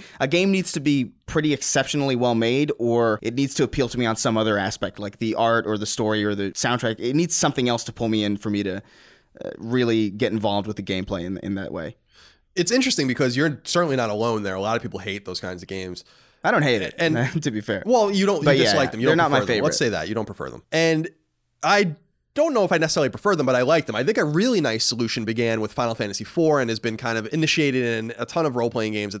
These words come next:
Speaker 2: since, which is, like, the active time battle, which is kind of a mixture of real-time and turn-based. So, like, everything is based on, and your turns are based on speed. So, like, you know, enemies go quicker, you go quicker, whatever, but it's still turn-based in that way. But if you just let the bar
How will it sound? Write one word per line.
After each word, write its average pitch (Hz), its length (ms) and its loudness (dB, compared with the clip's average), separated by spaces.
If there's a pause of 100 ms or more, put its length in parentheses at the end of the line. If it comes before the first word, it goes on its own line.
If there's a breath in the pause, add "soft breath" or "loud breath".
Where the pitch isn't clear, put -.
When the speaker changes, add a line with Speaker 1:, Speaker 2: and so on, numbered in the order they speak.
Speaker 2:
since, 156 340 -2
which 113 200 -4
is, 113 180 0
like, 107 180 -4
the 110 120 -6
active 143 320 0
time 104 200 -6
battle, 101 240 -2
which 98 120 -6
is 104 100 -6
kind 170 220 0
of 151 80 2
a - 20 2
mixture 120 320 -2
of 104 260 -6
real-time 120 500 -2
and 98 100 -8
turn-based. 92 480 -6 (400 loud breath)
So, 151 140 2
like, 127 160 2
everything 135 340 -2
is 113 100 -6
based 113 320 -2
on, 107 200 -2
and 107 100 -6
your 113 80 -2
turns 110 240 -6
are 101 40 -10
based 104 180 -6
on - 80 -10
speed. 87 500 -6 (320 loud breath)
So, 131 240 2
like, 110 320 0
you 135 80 0
know, 110 80 0
enemies 110 340 -6
go 107 140 -2
quicker, 127 320 -2
you 117 140 0
go 120 100 2
quicker, 117 240 -2
whatever, 113 240 2
but 110 100 2
it's 110 140 0
still 127 160 -2
turn-based 113 480 -2
in 101 60 -8
that 87 180 -8
way. 123 220 2
But 104 80 -4
if 110 100 -8
you 135 60 -2
just 120 180 -2
let 123 80 -4
the 113 80 -10
bar 113 460 -2